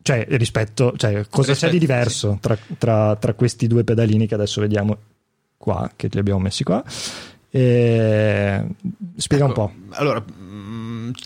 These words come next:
Speaker 2: tengo a precisare che non ho fatto delle repliche identiche, non avrebbe avuto senso, a meno che comunque dec-, ho fatto tante repliche di pedali famosi proprio
Speaker 1: Sì.
Speaker 2: per me,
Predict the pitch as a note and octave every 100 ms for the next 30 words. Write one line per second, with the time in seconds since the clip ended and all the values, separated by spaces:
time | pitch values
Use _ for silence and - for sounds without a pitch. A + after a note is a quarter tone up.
0 | - F3+ G3 E3 D#3 C#3+ C3 D#3 E3 D#3
1 | - D3 C#3 C3+ - G2 B2 B2 B2+ C3+
2 | C3+ D3+ D3 - - B2 B2 C3 A#2 A2+
3 | A#2+ A2+ B2 - A2+ - A#2 A2+ G#2 A2
4 | G#2+ G#2+ A2+ A2+ A2 A2 G#2+ G#2+ G#2+ G#2+
5 | F#2+ F2 - F3 G2+ A#2 F#2+ G2+ D#2+ G#2
6 | G2+ G2 - - F#2+ B2 A#2+ A#2+ C#3 C#3
7 | C3 C3+ C3+ C#3 A#2+ B2 A2 B2 B2 A#2+
8 | D3 C3 A2+ A#2 A#2+ - A#2+ B2 A#2 G#2
9 | C#3 B2+ A2+